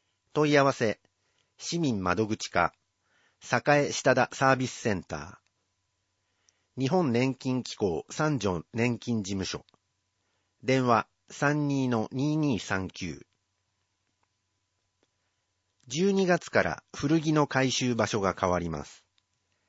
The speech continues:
清掃センター、電話四五の四七九七。回収場所、清掃センター事務室。受付棟ではなく、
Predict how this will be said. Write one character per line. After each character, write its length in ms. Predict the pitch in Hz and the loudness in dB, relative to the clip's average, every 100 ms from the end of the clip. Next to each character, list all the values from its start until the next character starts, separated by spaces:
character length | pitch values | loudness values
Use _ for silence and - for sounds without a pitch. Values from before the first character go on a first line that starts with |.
| _ _ _ | _ _ _
清 220 | - 156 160 | -4 2 2
掃 240 | - 156 | 2 -2
セ 160 | - 139 | -2 -4
ン 100 | 113 | -2
タ 380 | - 82 135 - _ - | -2 -2 -6 -16 _ -4
ー、 40 | |
電 200 | 120 123 | 0 2
話 220 | 117 101 - - | 6 4 4 0
四 280 | 120 135 123 | 0 2 4
五 220 | 127 120 | 4 4
の 160 | 110 - | 2 2
四 260 | 123 143 | 0 2
七 240 | 143 123 82 | 2 2 0
九 240 | - 92 | -4 -6
七。 300 | 85 76 62 _ _ _ _ _ _ _ _ _ _ _ _ - | -4 -6 -10 _ _ _ _ _ _ _ _ _ _ _ _ 2
回 200 | 160 170 | 4 4
収 220 | 180 160 | 2 2
場 120 | 147 | 2
所、 260 | - 120 - _ _ | 2 2 0 _ _
清 220 | - 160 160 | -4 2 2
掃 260 | 151 160 | 4 0
セ 160 | 151 151 | 2 -2
ン 100 | 135 | 0
タ 160 | 101 | 0
ー 60 | 80 | -2
事 80 | 80 | -2
務 160 | 92 101 | -4 -2
室。 300 | - - - _ _ _ _ _ _ _ _ _ _ _ _ | -4 -10 -20 _ _ _ _ _ _ _ _ _ _ _ _
受 240 | - 131 175 | -6 0 0
付 260 | - 175 | 2 -2
棟 260 | - 156 151 | 2 2 4
で 100 | 139 | 4
は 100 | 101 | 4
な 140 | 85 | 2
く、 220 | - 78 | -2 -10